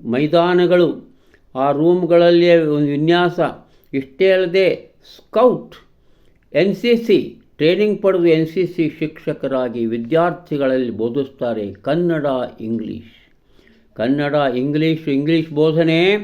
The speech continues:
ಅವರ ಅಚ್ಚುಮೆಚ್ಚಿನ ಬೋಧನೆ. ಅದ್ಭುತವಾದ ಇಂಗ್ಲೀಷ್ ಪಾಂಡಿತ್ಯವನ್ನು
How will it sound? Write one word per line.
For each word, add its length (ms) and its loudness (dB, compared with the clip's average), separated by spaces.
ಅವರ 240 2
ಅಚ್ಚುಮೆಚ್ಚಿನ 880 0
ಬೋಧನೆ. 680 0
ಅದ್ಭುತವಾದ 800 -2
ಇಂಗ್ಲೀಷ್ 560 0
ಪಾಂಡಿತ್ಯವನ್ನು 1120 -4